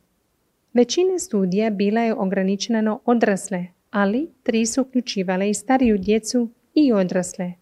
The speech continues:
a u četiri studije su upravo analizirana djeca i adolescenti između pet i osamnaest godina. U odraslih je otkriveno da psihološke terapije do kraja terapije mogu znatno smanjiti simptome posttraumatskog stresnog poremećaja,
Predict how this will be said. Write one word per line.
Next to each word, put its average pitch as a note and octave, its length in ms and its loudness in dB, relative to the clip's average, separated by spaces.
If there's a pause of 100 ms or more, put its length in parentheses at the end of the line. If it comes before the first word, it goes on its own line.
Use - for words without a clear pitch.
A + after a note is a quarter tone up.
(140)
a G#3 120 4
u G3 80 4
četiri C#4+ 440 0
studije G#3+ 400 0
su G#3+ 280 -4
upravo C#4 540 0
analizirana G#3 760 0
djeca G3+ 420 -2 (180)
i A3+ 160 2
adolescenti G3 920 0
između G#3+ 540 -2 (220)
pet A3+ 240 2 (140)
i B3 120 4
osamnaest F3+ 600 -4
godina. G3 460 2 (460)
U B3+ 140 6
odraslih E4 580 2
je B3+ 80 6
otkriveno A3 580 2
da F#3 140 0
psihološke C4 680 0
terapije F#3+ 480 0
do F3 140 0
kraja C4 420 0
terapije F#3+ 580 -2
mogu F#3+ 320 2
znatno A#3+ 440 -2
smanjiti G3 580 -2
simptome F#3 640 -2
posttraumatskog F#3+ 1000 -2
stresnog F3+ 540 -4
poremećaja, F3+ 800 -2